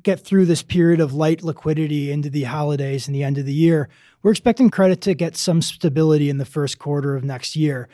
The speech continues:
and potentially outperform at least modestly in the first quarter. There's a few reasons that we think that credit is going to perform well at the beginning of the year.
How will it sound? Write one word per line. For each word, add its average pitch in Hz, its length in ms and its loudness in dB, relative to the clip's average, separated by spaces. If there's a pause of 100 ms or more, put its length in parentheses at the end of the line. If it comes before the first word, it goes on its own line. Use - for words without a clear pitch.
(140)
and 147 120 -8
potentially 170 500 0
outperform 151 600 -2
at 147 80 -2
least 165 260 -2
modestly 147 540 0
in 131 100 -4
the 135 60 -4
first 131 320 -8
quarter. 131 400 -6 (540)
There's 190 140 6
a 180 60 2
few 226 240 6
reasons 165 380 4
that 151 120 0
we 156 140 0
think 156 240 -4
that 147 160 -6
credit 151 340 0
is 143 60 -2
going 151 360 0
to 151 300 0
perform 151 540 -2
well 170 240 2
at 147 60 -2
the 156 60 -6
beginning 143 380 -4
of 131 120 -8
the 143 100 -8
year. 165 400 0